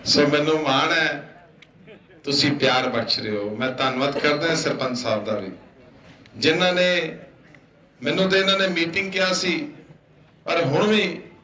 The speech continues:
ਮੇਰੇ ਸਾਹਮਣੇ ਘੱਟੋ ਘੱਟ ਨਹੀਂ ਤੇ ਪੰਜ ਛੇ ਸੌ ਬੰਦਾ ਤੁਸੀਂ ਬੈਠੇ ਹੋ। ਔਰ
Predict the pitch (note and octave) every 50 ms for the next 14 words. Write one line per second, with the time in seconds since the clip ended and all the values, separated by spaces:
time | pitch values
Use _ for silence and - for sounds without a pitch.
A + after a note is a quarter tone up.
0 | _ - _ _ B2 C#3 D#3+ F#3 F#3 F3+ - F3 F3 F3 F3+ F#3 F3+ F3 - F3
1 | D#3+ - - E3+ E3 D#3+ E3 D#3+ D#3 D#3 D#3+ D#3+ D3+ D3+ - - D#3 D3+ D3+ -
2 | D3+ D3+ C3+ - - C3+ C3 C3 B2 A#2+ B2 B2 A#2+ - - - - A2+ G#2 G#2+
3 | G#2+ G#2 G2+ - - - - F2+ - - - - - - - - - - - -
4 | - - - - - B2+ B2+ B2 - D3 D3+ E3 - C#3+ C#3+ C#3 C#3 -